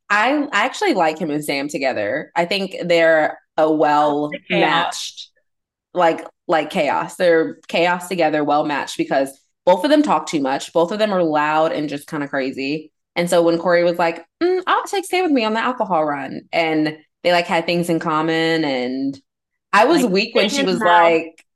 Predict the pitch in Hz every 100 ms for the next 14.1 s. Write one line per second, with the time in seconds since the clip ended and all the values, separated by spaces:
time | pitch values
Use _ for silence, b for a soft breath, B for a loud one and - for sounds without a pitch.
0 | _ _ _ - 170 160 139 123 - 277
1 | 320 220 247 220 214 214 202 208 208 220
2 | 220 220 208 247 330 381 254 254 - 180
3 | 190 190 208 202 - 196 185 233 - 202
4 | 170 - 156 - 160 117 117 165 165 165
5 | 165 156 - 165 - 151 151 165 160 151
6 | - 160 - - - 123 98 156 170 175
7 | 175 175 185 185 180 180 170 165 156 147
8 | 147 B B - 226 359 539 466 392 294
9 | 254 220 240 240 240 226 220 294 403 427
10 | 392 403 - 494 480 - 311 269 240 220
11 | 247 294 - - - 247 233 247 247 233
12 | 226 226 208 185 190 185 185 175 - -
13 | 180 165 151 143 254 302 - 165 156 147
14 | 147